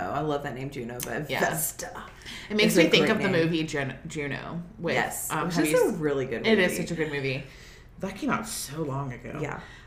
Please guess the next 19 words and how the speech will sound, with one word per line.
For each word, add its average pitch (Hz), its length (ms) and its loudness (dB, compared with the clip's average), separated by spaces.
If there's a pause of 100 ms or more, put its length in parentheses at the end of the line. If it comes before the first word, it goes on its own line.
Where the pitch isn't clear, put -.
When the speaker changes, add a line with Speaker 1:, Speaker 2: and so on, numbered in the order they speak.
(140)
Speaker 2:
Um, 165 580 4 (1700)
some 247 180 6
things 277 180 4
are 294 60 2
going 233 180 8
on 208 100 10
with 208 120 0
them, 175 240 6
and 208 100 0
I 220 40 2
can't 220 220 -2
remember. 240 220 4
I 208 120 2
looked 277 260 0
up 370 140 -4
Juno 277 280 0
the 277 120 -2
other 277 180 0
day. 269 500 0